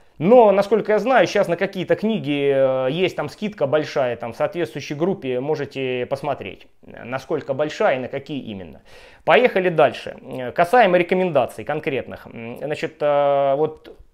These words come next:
сразу я вам скажу, что вот я даже, видите, положил коллиматорный прицел, забыл сказать, сверху книги "Стреляй".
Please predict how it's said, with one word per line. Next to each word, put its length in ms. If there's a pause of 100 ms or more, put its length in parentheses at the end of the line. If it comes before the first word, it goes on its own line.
сразу 460
я 160
вам 120
скажу, 400
что 280
вот 120
я 100
даже, 200
видите, 240
положил 520
коллиматорный 580
прицел, 340
забыл 300
сказать, 340
сверху 300
книги 240
"Стреляй". 500